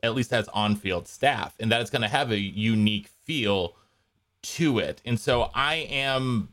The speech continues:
you know, like I said, cautiously optimistic about this, though, because I feel like some sort of reinvigoration is, has been needed for so long. And so I, it's like Bernie said, it's going to be fun to watch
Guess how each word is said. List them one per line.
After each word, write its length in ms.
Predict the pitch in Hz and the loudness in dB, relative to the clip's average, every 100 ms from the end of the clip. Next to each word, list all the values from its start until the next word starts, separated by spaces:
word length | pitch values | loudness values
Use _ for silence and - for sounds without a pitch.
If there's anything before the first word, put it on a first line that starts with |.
| _ | _
you 60 | 113 | -4
know, 60 | |
like 100 | 107 123 | -2 -2
I 60 | |
said, 160 | 113 101 | -4 -4
cautiously 500 | - 143 - 208 - | -2 -2 -2 -4 -2
optimistic 720 | 120 131 110 90 101 - 107 | 0 0 -2 0 -2 -2 -6
about 300 | 98 80 - | -2 -6 -6
this, 140 | 85 | -14
though, 180 | - 87 | -6 -4
because 260 | 87 104 110 | -2 -2 -2
I 80 | 110 | -2
feel 220 | 139 131 | 0 2
like 240 | 123 117 - - _ _ | 2 0 -6 -20 _ _
some 280 | - 175 180 | -2 0 2
sort 180 | 185 165 | 2 2
of 140 | 110 | 2
reinvigoration 880 | 117 131 131 123 127 113 113 - 143 | 0 0 0 0 0 2 0 -2 -6
is, 220 | 147 127 92 113 104 | -2 -2 2 0 2
has 280 | 147 165 135 | 0 0 0
been 240 | 160 123 | -2 0
needed 300 | 120 127 143 | -2 -2 -6
for 140 | - 113 | -4 -4
so 440 | - - 120 120 | -4 -2 2 4
long. 540 | 110 95 101 82 - - _ _ | 2 2 2 0 -6 -18 _ _
And 120 | - 107 | -4 0
so 180 | 139 | 0
I, 320 | 120 123 120 120 | 2 2 2 -2
it's 220 | 123 - | -4 -4
like 200 | 131 127 | -2 0
Bernie 180 | 147 143 | 0 0
said, 120 | 127 | -2
it's 80 | 104 | -4
going 180 | 139 139 | -2 -2
to 80 | 123 | -4
be 440 | 123 120 117 104 - _ _ | -4 -2 -2 -4 -8 _ _
fun 220 | - 165 | -2 0
to 120 | 165 143 | 0 0
watch 480 | 110 110 107 - | 2 2 0 -6